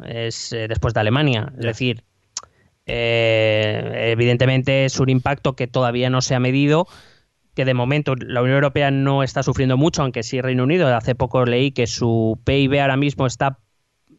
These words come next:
Speaker 1: eh, como cuatro o cinco puntos por debajo de lo que sería sin el proceso del Brexit.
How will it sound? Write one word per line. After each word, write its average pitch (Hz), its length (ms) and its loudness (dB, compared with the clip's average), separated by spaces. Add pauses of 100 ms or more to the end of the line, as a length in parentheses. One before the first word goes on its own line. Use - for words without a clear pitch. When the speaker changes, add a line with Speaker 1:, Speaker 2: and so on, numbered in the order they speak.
(120)
Speaker 1:
eh, 120 540 -2
como 123 840 0
cuatro 147 380 2
o 131 40 0
cinco 147 280 0
puntos 151 300 0
por 135 160 0
debajo 143 320 0
de 135 120 0
lo 131 100 0
que 131 120 -6
sería 135 380 -2
sin 127 240 -2
el 123 80 -2
proceso 120 320 -4
del 120 80 2
Brexit. 156 400 -2